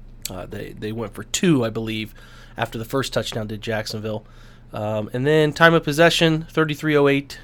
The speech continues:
for Cleveland to twenty-six fifty-two, uh, for Jacksonville. That's the statistical analysis.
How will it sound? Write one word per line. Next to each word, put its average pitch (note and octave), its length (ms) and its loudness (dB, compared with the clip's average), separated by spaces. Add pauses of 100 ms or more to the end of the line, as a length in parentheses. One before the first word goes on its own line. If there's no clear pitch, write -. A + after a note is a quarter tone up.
(100)
for - 180 -10
Cleveland E3 400 0
to C3 80 -12
twenty-six C#3 480 -4
fifty-two, B2 640 -4 (720)
uh, F#2+ 80 -16
for - 100 -14
Jacksonville. G3 440 0 (100)
That's B2+ 300 2
the B2+ 340 -2
statistical C3 760 -2
analysis. A2 520 -2